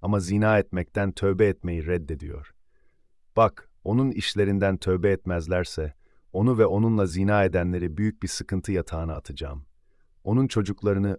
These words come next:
ölüm ile öldüreceğim. O zaman bütün kileseler bilecek ki, akılları ve yürekleri araştıran benim. Her birinize işlerinize göre karşılık vereceğim.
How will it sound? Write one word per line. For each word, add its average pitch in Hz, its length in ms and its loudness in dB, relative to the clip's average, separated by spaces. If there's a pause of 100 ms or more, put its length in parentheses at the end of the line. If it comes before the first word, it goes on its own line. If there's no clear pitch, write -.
ölüm 98 280 2
ile 90 140 0
öldüreceğim. 76 680 -6 (720)
O 117 100 4
zaman 104 400 2
bütün 117 260 0
kileseler 95 680 2
bilecek 90 440 -2
ki, 73 220 -8 (160)
akılları 101 540 0
ve 92 60 2
yürekleri 90 520 -2
araştıran 85 680 -4
benim. 78 280 -8 (480)
Her 113 280 4
birinize 92 360 -2
işlerinize 90 560 -2
göre 85 220 -4
karşılık - 520 -12
vereceğim. 71 380 -12